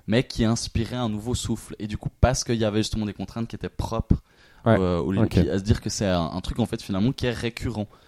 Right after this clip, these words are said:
Speaker 1: parce qu'on avait
Speaker 2: Mhm.
Speaker 1: les mêmes problèmes juste avec le hardware. Et puis là, c'est aussi quelque chose qu'on retrouve avec, euh, avec les logiciels.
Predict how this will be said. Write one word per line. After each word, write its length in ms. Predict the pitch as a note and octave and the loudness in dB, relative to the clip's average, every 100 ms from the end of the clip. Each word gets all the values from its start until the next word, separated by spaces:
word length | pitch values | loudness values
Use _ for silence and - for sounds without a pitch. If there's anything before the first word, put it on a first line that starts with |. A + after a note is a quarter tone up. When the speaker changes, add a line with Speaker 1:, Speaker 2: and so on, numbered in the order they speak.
| _ - | _ -12
Speaker 1:
parce 100 | - | -4
qu'on 140 | G2 | -2
avait 160 | F2+ F2 | 0 0
Speaker 2:
Mhm. 40 | |
Speaker 1:
les 40 | F#2 | 0
mêmes 100 | F#2+ | 0
problèmes 300 | G#2+ F#2+ F#2+ | -2 0 0
juste 160 | G2 | 0
avec 220 | G2+ F#2 | -2 -2
le 140 | F#2+ - | -2 -2
hardware. 600 | G2+ G2+ A2 E3+ G#2 - _ - - - - | -6 -2 0 0 -4 -8 _ -20 -20 -20 -18
Et 40 | |
puis 160 | - F2+ | -6 -2
là, 100 | G#2+ | 0
c'est 160 | A#2+ F#2 | 0 -2
aussi 340 | - - B2 | -4 -4 -6
quelque 320 | - - F2+ - | -6 -10 -8 -6
chose 120 | - | -2
qu'on 120 | G2+ | -2
retrouve 600 | G2+ A2+ - A#2 B2 F2+ - | 4 4 4 2 2 0 -2
avec, 400 | G2 G#2+ - G2 | 0 0 -2 -4
euh, 480 | F2+ F2 D#2+ D2+ C2 | -2 -2 -2 -4 -6
avec 260 | F2+ F#2 - | -6 -6 -4
les 80 | |
logiciels. 460 | F2 F2+ G2+ - | -4 -4 -8 -12